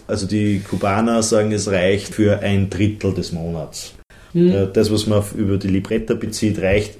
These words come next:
Speaker 1: für ein Drittel des Monats. Den Rest muss man einfach selbst erwirtschaften durch Arbeit, durch,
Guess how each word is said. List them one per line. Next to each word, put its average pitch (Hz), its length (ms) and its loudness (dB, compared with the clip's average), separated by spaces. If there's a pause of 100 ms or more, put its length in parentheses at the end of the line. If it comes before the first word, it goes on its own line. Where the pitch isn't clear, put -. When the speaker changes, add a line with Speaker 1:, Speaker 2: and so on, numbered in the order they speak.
Speaker 1:
für 110 200 -2
ein 92 140 -2
Drittel 110 340 0
des 92 160 -4
Monats. 127 420 0 (420)
Den 104 120 0
Rest 104 400 0
muss 104 200 -2
man 104 280 0
einfach 95 320 -4
selbst 101 400 -2
erwirtschaften 107 760 -2 (200)
durch 98 220 -6
Arbeit, 123 580 -2
durch, 107 200 -2